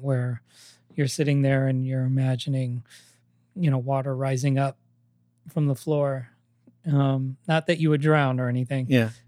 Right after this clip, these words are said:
Speaker 1: And you feel it on your feet, and then slowly you feel it on your calves and then on your knees, and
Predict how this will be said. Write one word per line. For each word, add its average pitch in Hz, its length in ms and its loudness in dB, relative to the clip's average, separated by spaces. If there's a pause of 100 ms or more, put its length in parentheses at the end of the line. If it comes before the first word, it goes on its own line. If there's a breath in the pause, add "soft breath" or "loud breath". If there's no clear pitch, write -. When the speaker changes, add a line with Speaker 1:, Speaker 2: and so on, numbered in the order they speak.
Speaker 1:
And 143 220 2
you 127 80 -2
feel 139 240 -2
it 135 80 -2
on 131 120 -6
your 131 120 -8
feet, 131 400 -6
and 143 60 -2
then 131 220 0
slowly 127 580 -6
you 139 60 -18
feel 135 260 -8
it 131 60 -4
on 127 160 -8
your 131 120 -10
calves 123 500 -4
and 127 100 -6
then 123 240 -6
on 127 60 -8
your 127 100 -4
knees, 127 360 -2
and 120 160 -8